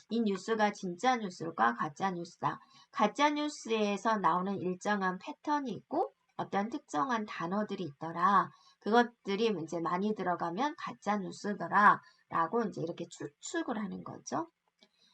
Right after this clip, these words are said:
그다음에 가상현실이다. 그러면, 어, 현실 세계와 가상의 세계를, 어, 플러스 해가지고, 네, 간접적으로 체험할 수 있도록 해주는 거죠.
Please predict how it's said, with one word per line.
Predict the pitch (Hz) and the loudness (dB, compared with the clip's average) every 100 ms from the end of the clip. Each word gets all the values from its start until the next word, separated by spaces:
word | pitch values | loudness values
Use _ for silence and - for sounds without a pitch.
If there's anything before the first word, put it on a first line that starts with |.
| _ | _
그다음에 | - 240 240 226 | 10 12 12 8
가상현실이다. | 220 233 185 208 302 311 294 277 269 233 185 180 180 180 165 | 6 10 10 12 8 6 0 0 0 0 2 6 8 6 0
그러면, | 170 175 202 240 156 _ - _ - | 0 0 6 6 4 _ -20 _ 0
어, | 175 170 170 170 139 _ _ _ - | 2 2 0 -4 -8 _ _ _ 0
현실 | 339 339 339 359 339 | 4 4 4 0 0
세계와 | 320 240 214 180 175 185 185 | 0 0 0 0 4 6 4
가상의 | - 175 175 226 233 220 208 | 0 -2 0 2 2 0 -4
세계를, | 175 165 175 180 254 190 - _ _ | -4 -6 -6 0 0 0 -4 _ _
어, | - 160 160 | -6 -4 -2
플러스 | 285 311 330 233 | 2 2 2 -2
해가지고, | 196 185 175 156 147 170 208 202 170 | -4 -2 -4 -6 -6 2 4 2 0
네, | 170 170 | -10 -10
간접적으로 | - 175 180 226 220 - 165 156 185 339 440 _ _ - | -6 -4 -2 -2 -2 -8 -8 -4 2 2 2 _ _ -6
체험할 | 302 277 285 285 254 | 0 4 4 2 -2
수 | 247 - | -4 -6
있도록 | 156 160 175 175 | -8 -4 -4 -4
해주는 | 220 214 101 180 | -6 -8 -8 -8
거죠. | 139 - - | -12 -12 -14